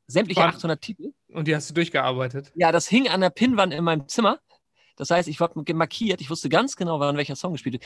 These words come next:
Speaker 1: Ich habe tatsächlich nachts um zwei oder um halb drei, habe ich, weil, weil da Songs liefen, die du sonst nie gehört hast.
Speaker 2: Ja,
Speaker 1: So,
Speaker 2: genau. Mhm.
Speaker 1: ähm, die du dir eigentlich, die du dir teuer kaufen musstest, irgendwie auf, auf Vinyl oder so. Da habe ich dann tatsächlich, äh,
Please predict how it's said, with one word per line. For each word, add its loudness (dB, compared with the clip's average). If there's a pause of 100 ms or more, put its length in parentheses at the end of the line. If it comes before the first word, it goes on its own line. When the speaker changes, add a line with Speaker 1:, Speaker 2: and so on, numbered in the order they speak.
(140)
Speaker 1:
Ich -2
habe 0
tatsächlich 0
nachts 0
um -4
zwei 4
oder 0
um -2
halb 0
drei, 0
habe -2
ich, -8
weil, -4
weil 2
da 0
Songs -6
liefen, -2 (760)
die -2
du 4
sonst 2
nie 4
gehört 2
hast. -6
Speaker 2:
Ja, 2
Speaker 1:
So, -2
Speaker 2:
genau. -4 (160)
Mhm. -8 (120)
Speaker 1:
ähm, -2 (560)
die -4
du -2
dir 2
eigentlich, 0
die -6
du -2
dir 0
teuer 0
kaufen -2
musstest, -8
irgendwie -4
auf, -8
auf -12
Vinyl 0
oder -4
so. -4 (320)
Da -6
habe -2
ich -8
dann -6
tatsächlich, -10
äh, -8